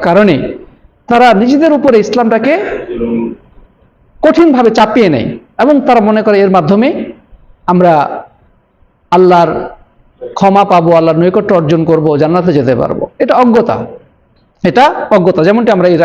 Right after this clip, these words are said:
আগে হাদিসটি উল্লেখ করেছি। আল্লাহ নবী সাল্লাল্লাহু আলাইহি ওয়াসাল্লাম বলেছেন, "ওয়াল্লাহি ইন্নী লা আশ-, লা আখশাকুম লিল্লাহি ওয়া আতকাকুম বিহি। ওয়া ইন্নী লা আসুমু ইয়াওমান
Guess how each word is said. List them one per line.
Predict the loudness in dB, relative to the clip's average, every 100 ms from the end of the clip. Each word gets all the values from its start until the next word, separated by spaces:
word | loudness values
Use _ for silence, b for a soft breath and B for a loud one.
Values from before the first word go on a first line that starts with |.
| 0
আগে | -2 -2
হাদিসটি | -2 -2 0
উল্লেখ | 0 0
করেছি। | -2 -4 -6 -8 _ b b
আল্লাহ | -2 0
নবী | 0 -2
সাল্লাল্লাহু | 0 -2 -2 -2
আলাইহি |
ওয়াসাল্লাম | 0
বলেছেন, | -2 0 0
"ওয়াল্লাহি | 0 2 2 2 0 0
ইন্নী | 0 2 2 0
লা | 0
আশ-, | -2 -6 -6 -2
লা | 0
আখশাকুম | -2 -4 -2 2 2 2 0 0
লিল্লাহি | 0 2 2 2
ওয়া | 0
আতকাকুম | 0 2 2 2 2
বিহি। | 0 0 -6 -12 -20 _ _ _ _ _ _ _ _ _ _ -4
ওয়া | 0
ইন্নী | 0 2 0 -2 -4 -10 -18 _ _ _ _ _ _ 0
লা | 0
আসুমু | 0 0 2 2 2
ইয়াওমান | 2 4 4 4